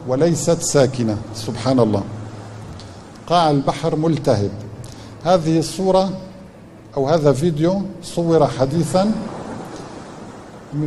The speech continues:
من أعماق المحيط الهادئ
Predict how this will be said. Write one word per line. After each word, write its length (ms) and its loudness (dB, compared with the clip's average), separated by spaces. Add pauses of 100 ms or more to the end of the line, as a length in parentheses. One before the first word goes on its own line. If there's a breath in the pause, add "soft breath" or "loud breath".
(320)
من 200 -2
أعماق 640 2
المحيط 580 2
الهادئ 580 4